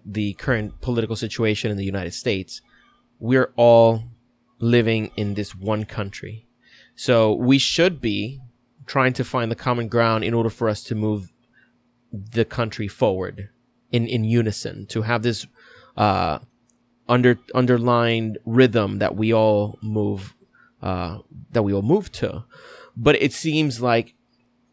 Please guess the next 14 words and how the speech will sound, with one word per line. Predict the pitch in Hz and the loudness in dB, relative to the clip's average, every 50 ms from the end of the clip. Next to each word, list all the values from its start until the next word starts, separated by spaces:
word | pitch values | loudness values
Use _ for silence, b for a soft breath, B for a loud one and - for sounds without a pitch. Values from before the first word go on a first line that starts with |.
| _ _ _ _ _ _ _ _ - | _ _ _ _ _ _ _ _ -2
as | 127 123 117 117 113 110 110 110 110 101 98 - _ _ _ - | 2 4 4 4 4 4 4 2 0 -4 -8 -14 _ _ _ -10
there | 117 101 123 123 120 | -2 2 4 4 6
are | 104 120 120 | 6 4 2
political, | - 123 120 117 110 110 - 110 113 107 107 104 98 101 _ _ _ _ _ _ _ _ _ - - - - 110 - - | 2 0 0 0 0 -2 -2 -2 -2 -2 -2 -4 -6 -10 _ _ _ _ _ _ _ _ _ -20 -18 -14 -14 -12 -10 -6
uh, | - 101 95 92 87 82 73 69 58 - - _ _ _ - - - _ _ _ _ _ _ _ _ _ _ _ - | -4 -2 -2 -2 -4 -6 -6 -8 -10 -12 -16 _ _ _ -20 -20 -20 _ _ _ _ _ _ _ _ _ _ _ -12
there's, | - 113 113 101 98 | -8 -8 -8 -8 -4
there | 101 123 123 120 | 0 2 2 2
are | |
different | 110 107 107 - - 127 117 - | 2 0 -2 -2 -2 -8 -8 -4
political | 123 117 120 117 113 - 113 107 101 98 98 107 117 - _ _ _ - | -2 0 0 0 0 0 -2 -2 -2 -2 -4 -8 -14 -20 _ _ _ -10
opinions | - - - 135 135 131 123 120 117 117 113 113 104 107 | -8 -4 0 2 2 4 4 2 2 0 0 0 -2 -4
or | 98 | -6
views | 95 101 110 120 120 123 123 120 120 113 104 101 | -4 -2 0 2 4 4 4 4 2 2 0 -2
or, | 110 104 104 104 104 | -2 -2 0 -2 -4